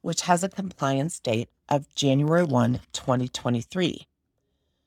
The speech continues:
This provision requires carriers and plan sponsors, so fully insured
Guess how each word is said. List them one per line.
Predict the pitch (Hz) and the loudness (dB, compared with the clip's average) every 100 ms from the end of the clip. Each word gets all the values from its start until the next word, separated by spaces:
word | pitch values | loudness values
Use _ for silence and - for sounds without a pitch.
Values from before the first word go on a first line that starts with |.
| _ _ _ - | _ _ _ 2
This | 214 330 - | 4 4 2
provision | - 147 135 127 131 135 | -2 2 2 2 0 0
requires | 160 151 - 147 143 - - | -2 -4 0 2 2 -2 -8
carriers | - 147 139 143 156 196 - | -2 2 4 4 2 0 -4
and | 156 165 | -4 -4
plan | - 151 165 | -4 -2 -2
sponsors, | - 147 123 127 123 135 180 | -2 0 0 0 -6 -6 -6
so | - 113 127 - | -2 0 -2 -8
fully | - 143 139 151 | -6 -2 0 0
insured | 170 - 170 170 | -2 0 0 0